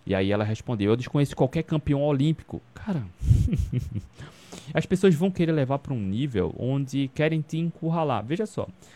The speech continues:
talvez se você for atleta olímpico, disputar o mundial, talvez a cetogênica não seja melhor e tá tudo bem. Porque para resultados não naturais, recursos não naturais. Porque não é natural o, um atleta de alto rendimento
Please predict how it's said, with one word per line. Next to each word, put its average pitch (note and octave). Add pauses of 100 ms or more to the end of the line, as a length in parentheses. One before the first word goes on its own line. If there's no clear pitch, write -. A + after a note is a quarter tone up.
(140)
talvez D#3
se -
você C3
for -
atleta A#2+
olímpico, A2+
disputar A#2
o B2
mundial, A#2 (420)
talvez E3
a D#3
cetogênica C3
não F#3
seja D#3+
melhor D3
e D3+
tá C#3
tudo E3+
bem. C#3 (260)
Porque D3+
para D#3
resultados D3+
não C3
naturais, B2 (140)
recursos F#3
não D#3+
naturais. D#3 (520)
Porque E3+
não G#3
é B3
natural F3
o, A#2+
um A2+
atleta B2
de A#2+
alto B2
rendimento A2